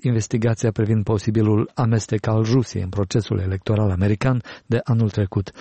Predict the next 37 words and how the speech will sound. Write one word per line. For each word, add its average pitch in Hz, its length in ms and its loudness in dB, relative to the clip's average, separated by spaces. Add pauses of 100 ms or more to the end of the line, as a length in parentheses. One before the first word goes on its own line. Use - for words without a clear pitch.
(300)
Săptămâna 139 400 2
trecută, 131 400 2
noul 120 200 4
ministru 113 400 2
al 107 80 2
justiției, 104 580 -2
Jeff 92 180 -4
Sessions, 104 540 0
și-a 104 260 -2
declinat 123 460 2
capacitatea 123 680 -2
de 107 80 0
a 101 80 0
conduce 107 420 0
această 101 500 -4
investigație, 113 840 2 (360)
fiind 131 300 2
el 131 140 4
însuși 143 380 -2
sub 107 160 -6
semnul 110 320 0
întrebării 107 480 0
pentru 92 240 -2
faptul 113 380 0
că 110 240 0
nu 127 240 2
a 101 100 -2
dezvăluit 98 640 0
faptul 147 320 0
că - 120 -2
avusese 110 420 0
anul 120 280 2
trecut 104 380 -2
două 120 280 2
întrevederi 110 580 0
cu - 120 -4
ambasadorul 104 760 0